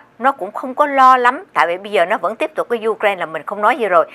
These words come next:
Nhưng mà họ bán dầu cho Trung Cộng rất là nhiều.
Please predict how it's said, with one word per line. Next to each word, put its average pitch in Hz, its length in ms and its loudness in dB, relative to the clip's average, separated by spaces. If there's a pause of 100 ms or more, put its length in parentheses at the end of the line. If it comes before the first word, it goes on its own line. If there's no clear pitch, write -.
(300)
Nhưng 285 340 2
mà 165 120 2
họ 147 280 4
bán 233 420 0
dầu 175 340 2
cho 233 100 0
Trung 262 300 -6
Cộng 151 240 2 (180)
rất 427 340 -2
là 170 240 4
nhiều. 175 440 0